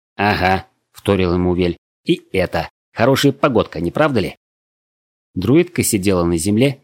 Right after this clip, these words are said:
и пялилась на вампиров, пытаясь понять, издеваются они или просто окончательно и бесповоротно спятили на почве чрезмерного потребления некачественной человеческой крови. "На солнце перегрелись?"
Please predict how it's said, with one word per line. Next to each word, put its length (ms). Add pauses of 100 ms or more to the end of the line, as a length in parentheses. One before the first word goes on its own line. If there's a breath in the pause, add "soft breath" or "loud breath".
(140)
и 100
пялилась 580
на 100
вампиров, 500 (340)
пытаясь 420
понять, 480 (240)
издеваются 680
они 480
или 180
просто 400
окончательно 720
и 180
бесповоротно 680
спятили 560 (260)
на 140
почве 400
чрезмерного 640
потребления 680
некачественной 720
человеческой 580
крови. 360 (1160)
"На 300
солнце 400
перегрелись?" 720